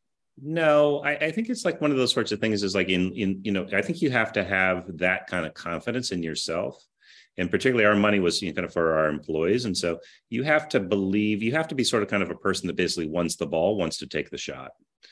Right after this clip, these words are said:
Um, and to believe that, or to be like the surgeon that wants the scalpel, to believe that, no, like, you know, I think I'm actually can do this. And I think actually managing money and,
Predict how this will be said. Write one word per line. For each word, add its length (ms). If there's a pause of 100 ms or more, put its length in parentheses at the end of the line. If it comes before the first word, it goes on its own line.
(380)
Um, 260 (120)
and 680
to 80
believe 400
that, 160
or 180
to 140
be 100
like 220
the 80
surgeon 380
that 100
wants 200
the 80
scalpel, 540 (320)
to 60
believe 260
that, 140
no, 180
like, 220
you 80
know, 80
I 120
think 220
I'm 140
actually 540
can 380
do 180
this. 320
And 140
I 60
think 220
actually 280
managing 540
money 360
and, 200